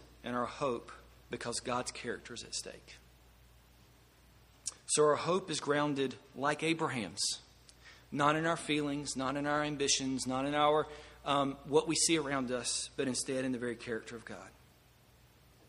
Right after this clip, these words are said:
Notice what it says in verse fifteen. "And thus Abraham, having faith, uh, patiently waited, obtained the promise." My encouragement to you, congregation, is this.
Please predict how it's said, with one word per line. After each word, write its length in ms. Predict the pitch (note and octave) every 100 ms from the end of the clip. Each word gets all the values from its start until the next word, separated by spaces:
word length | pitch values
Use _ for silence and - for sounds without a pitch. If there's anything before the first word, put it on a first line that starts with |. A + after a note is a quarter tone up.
| - - - - -
Notice 320 | C3+ C#3 D3
what 80 | D3+
it 60 | -
says 200 | C#3 B2+
in 80 | B2
verse 180 | A#2+
fifteen. 440 | - A2 - G#2+ G#2 - - - - - - - - - -
"And 160 | C3
thus 160 | C3 -
Abraham, 520 | C#3 D3 B2+ C#3 C3+
having 480 | A#2+ C3 B2+ B2 A#2 - -
faith, 340 | - C#3 - -
uh, 60 | C#3
patiently 500 | - D3 - D#3 E3
waited, 420 | C3+ A#2+ A#2 A2+ - - - - -
obtained 400 | - - C3 C3
the 60 | B2
promise." 600 | - B2+ B2 - - - - - - - - - - - - - - - - - - -
My 120 | C#3
encouragement 440 | C3+ D#3+ D#3+ D3 B2+
to 60 |
you, 100 | C3+
congregation, 560 | C3+ C3 B2 B2 A#2 A#2
is 100 | A2
this. 380 | A2+ - -